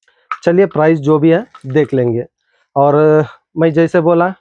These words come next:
उतनी ज़्यादा उम्मीद मत रखिए, कम price का reel है। और ये शायद combo के साथ आया है, Combo के लिए आया है, लेकिन फिर भी बहुत stock है, तो उस हिसाब से निकालते रहेंगे, जो जाएगा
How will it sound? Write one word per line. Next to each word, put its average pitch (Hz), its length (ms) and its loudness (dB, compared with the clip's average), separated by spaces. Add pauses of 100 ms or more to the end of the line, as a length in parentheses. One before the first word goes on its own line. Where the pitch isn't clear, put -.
(160)
उतनी 170 300 0
ज़्यादा 147 420 0
उम्मीद 151 340 0
मत 151 260 -2
रखिए, 151 320 -2 (480)
कम 151 180 0
price 156 320 0
का 160 160 0
reel 151 300 2
है। 156 100 -2 (520)
और 139 220 2
ये 160 220 2
शायद 160 360 0 (100)
combo 160 400 2
के 165 160 0
साथ 160 640 0 (140)
आया 147 260 2
है, 123 280 -4
Combo 156 340 0
के 175 140 -2
लिए 170 180 2
आया 156 320 2
है, 175 100 -6 (260)
लेकिन 147 260 -4
फिर 151 200 -4
भी 139 180 -4 (460)
बहुत 147 320 0
stock 165 360 -2
है, 180 80 -2 (280)
तो 143 120 -2
उस 147 200 -6
हिसाब 151 300 -2
से 160 400 2 (500)
निकालते 151 480 0
रहेंगे, 127 320 -2
जो 147 240 0
जाएगा 156 500 2